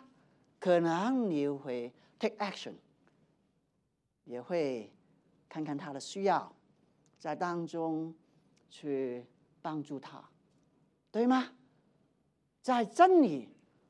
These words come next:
里面，我认识一个弟兄，他在香港读完他的大学以后，他就，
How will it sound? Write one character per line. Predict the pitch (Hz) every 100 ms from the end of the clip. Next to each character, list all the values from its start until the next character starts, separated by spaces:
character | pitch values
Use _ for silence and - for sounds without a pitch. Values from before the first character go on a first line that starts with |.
| _
里 | - 127
面， | 143 190 110 - _ _ _ _ _ _ _ _ _ _ _ _ _ _ _ _ _ _ _ _ _ _
我 | 123 127 127 127 127 135 _ _ _ _ _ _ _ _ _ - _ _ _ _
认 | 175
识 | 170 170
一 | 165
个 | 139
弟 | 127 143
兄， | 120 113 - _ _ _ _ _ _ _ _ _ _ _ _ _
他 | 156 147 139 131 123 123 123 123
在 | 127 123 120
香 | - 135 127
港 | 107 90 92 101 113
读 | 104 123
完 | 104 92 107
他 | 123 110 104
的 | 101 95 90 78 - _
大 | 127 127
学 | - 104
以 | 87
后， | - 98 - _ _ _ _ _ _ _ _ _ _ _ -
他 | 220 254 247
就， | 240 226